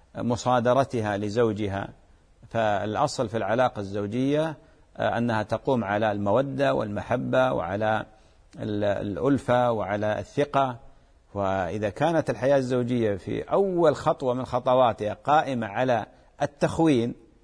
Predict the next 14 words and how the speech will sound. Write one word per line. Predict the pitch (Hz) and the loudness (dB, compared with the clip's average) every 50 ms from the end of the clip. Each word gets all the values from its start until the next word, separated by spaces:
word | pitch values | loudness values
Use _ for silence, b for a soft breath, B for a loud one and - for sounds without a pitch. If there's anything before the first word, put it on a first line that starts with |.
| _ _ _ | _ _ _
وعلى | - 107 131 151 | -2 0 2 2
التشكيك، | 147 143 - - 151 - - - - 139 123 113 113 - - - - _ - | 0 0 0 -4 -4 -4 -4 -2 0 2 2 2 0 -2 -6 -18 -16 _ -2
ها، | 120 127 147 302 b b b b b b b b b _ - | 0 0 0 -2 b b b b b b b b b _ -10
آه، | - 135 139 131 - 139 123 | -8 -6 -4 -4 -4 -6 -6
طبيعي | - - 165 180 202 190 160 151 | -2 -2 0 2 2 0 0 0
جدا | 156 147 165 147 143 143 131 107 | -2 -2 -4 -2 -2 -2 -2 0
أن | 123 123 120 | -2 -2 0
هذه | 123 131 147 143 131 | 0 0 0 2 0
الحياة | 127 117 - - 113 120 127 147 160 151 - - - _ _ _ _ _ _ - | -2 -2 -2 -2 0 2 2 2 0 -2 -8 -16 -20 _ _ _ _ _ _ -8
يعني | - 131 127 107 117 120 135 147 | -2 -2 0 0 0 0 0 0
أعلنت | 156 139 139 143 131 127 120 - - - 110 110 101 92 95 98 | 0 0 0 -2 -2 -4 -6 -6 -6 -6 -4 -4 -4 -4 -6 -6
فشلها | 117 107 - 156 156 139 135 | -8 -4 -2 0 2 2 0
قبل | 135 - - 156 156 170 165 160 | 0 2 0 0 2 2 2 4
ميلادها، | 160 156 151 139 127 98 82 80 90 87 | 4 4 4 4 4 2 0 -4 -12 -14